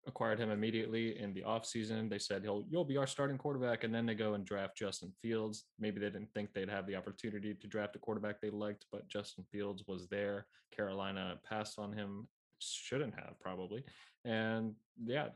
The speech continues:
I think we'll see Andy Dalton start a few weeks. He'll be Andy Dalton as usual, and Justin Fields will take over at some point. Uh, Allen Robinson, top twelve wide receiver, and you should draft him accordingly, I think. He's pretty locked and loaded there as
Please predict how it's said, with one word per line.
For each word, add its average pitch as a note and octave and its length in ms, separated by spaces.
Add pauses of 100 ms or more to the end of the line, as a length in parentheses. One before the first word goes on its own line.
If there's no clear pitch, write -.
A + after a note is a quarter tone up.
(100)
I G#2+ 140
think A2 260
we'll A2 120
see G#2+ 460
Andy G#2+ 200
Dalton G#2+ 240
start G#2+ 200
a G#2+ 40
few A2 160
weeks. D3+ 480
He'll G2 220
be F#2+ 280
Andy G2 180
Dalton G#2+ 400
as F#2+ 220
usual, C#3+ 480
and G#2 460
Justin G#2+ 400
Fields G2+ 320
will F#2+ 100
take G2 240
over F#2 220
at E2+ 100
some E2+ 220
point. F2+ 320 (640)
Uh, F#2+ 360
Allen A2+ 240
Robinson, A2 540
top A2+ 240
twelve G#2+ 240
wide G#2+ 240
receiver, A2+ 760
and A2+ 460
you A2+ 80
should G#2 180
draft G#2+ 360
him G#2 80
accordingly, A2 580
I G#2+ 80
think. A2 320
He's G2+ 140
pretty G2 240
locked G#2 360
and G2 140
loaded G2+ 320
there G2+ 280
as G2 120